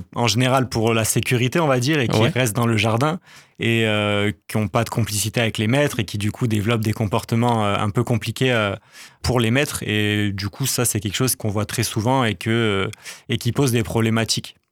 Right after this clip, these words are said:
Speaker 2: J'allais vous demander si vous aviez des conseils ou des astuces simples à mettre en, en pratique au quotidien, mais je pense que le mieux, c'est de faire appel directement à votre entreprise,
Speaker 1: Tout à fait.
Speaker 2: Wafinity. Quels sont, Damien, les différents types de services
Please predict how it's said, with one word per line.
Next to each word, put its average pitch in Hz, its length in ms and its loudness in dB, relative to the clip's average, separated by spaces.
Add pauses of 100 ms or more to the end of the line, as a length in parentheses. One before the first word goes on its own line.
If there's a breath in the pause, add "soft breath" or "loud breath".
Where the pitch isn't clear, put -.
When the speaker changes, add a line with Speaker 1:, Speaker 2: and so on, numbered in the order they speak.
(180)
Speaker 2:
J'allais 110 240 6
vous 120 140 4
demander 120 320 4
si - 160 2
vous 117 180 4
aviez 120 160 4
des 123 100 4
conseils 135 360 2
ou 131 60 2
des 127 160 4
astuces 131 380 2
simples 139 360 2
à 123 40 4
mettre 127 240 0
en, 117 300 4
en 123 80 4
pratique - 360 2
au 123 40 2
quotidien, 131 420 4
mais 123 140 2 (360 loud breath)
je - 80 -4
pense 147 220 2
que - 80 4
le 123 60 4
mieux, 131 140 4
c'est 135 120 0
de 117 60 0
faire 123 180 2
appel 120 240 2
directement 120 500 4
à 110 100 2
votre 110 200 2
entreprise, 131 540 2
Speaker 1:
Tout 131 60 4
à - 20 4
fait. 113 260 2
Speaker 2:
Wafinity. 123 420 2 (640 loud breath)
Quels 143 120 2
sont, - 140 4
Damien, 165 280 4
les 147 120 4
différents 139 420 2
types 143 240 2
de 139 100 4
services 139 600 2